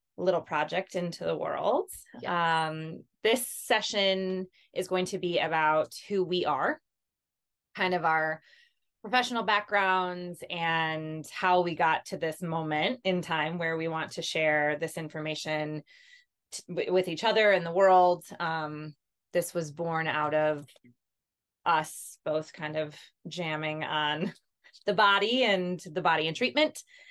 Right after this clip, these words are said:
Speaker 1: um, in the respective works that we do. And so, yeah, so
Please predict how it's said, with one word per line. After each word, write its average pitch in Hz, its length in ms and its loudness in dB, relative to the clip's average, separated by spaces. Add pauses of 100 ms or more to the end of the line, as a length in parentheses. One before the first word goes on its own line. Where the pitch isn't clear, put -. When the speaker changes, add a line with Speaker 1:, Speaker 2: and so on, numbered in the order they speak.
(200)
Speaker 1:
um, 170 400 2
in 170 220 -8
the 156 240 2
respective 160 480 -6
works 156 260 -6
that - 140 -8
we 165 140 -6
do. 254 320 2 (640)
And 170 520 2
so, 165 540 2
yeah, 226 200 2
so 190 460 0